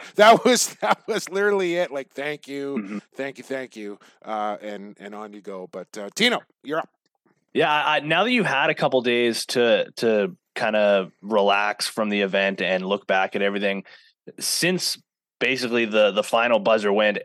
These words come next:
Speaker 3: the thing that everyone's been talking about now is, like, where's the next one gonna be? Who's gonna be in it?
Speaker 2: <laughs>
Speaker 3: How is it gonna be done? And so on and so on. But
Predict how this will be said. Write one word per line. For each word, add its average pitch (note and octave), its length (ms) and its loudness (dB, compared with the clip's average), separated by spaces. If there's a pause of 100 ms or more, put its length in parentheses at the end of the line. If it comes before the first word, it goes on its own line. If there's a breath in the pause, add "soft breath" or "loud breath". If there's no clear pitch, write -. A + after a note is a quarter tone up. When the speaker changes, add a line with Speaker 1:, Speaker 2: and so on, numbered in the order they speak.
(220)
Speaker 3:
the G#2+ 200 -4
thing C3 220 -2
that B2+ 100 2
everyone's A#2 340 2
been G2+ 120 -4
talking A2+ 320 0
about G#2 180 4
now F#2+ 280 2
is, F2+ 220 -2
like, F2+ 140 0 (160)
where's A2 460 0
the A2 100 0
next G#2+ 280 -2
one G2+ 180 0
gonna F#2 180 -2
be? F2 180 -2
Who's A#2 360 0
gonna A2 180 0
be G2+ 180 0
in G2+ 120 2
it? F#2 200 0 (180)
Speaker 2:
<laughs> - 160 -18
Speaker 3:
How A#2+ 200 2
is A#2 80 -2
it A#2 60 -2
gonna A#2 180 -2
be A2 140 -2
done? G#2+ 280 2
And G2 140 -2
so G#2 200 2
on G2+ 160 4
and F#2+ 100 -2
so G2+ 180 0
on. G2 220 2
But F#2+ 200 2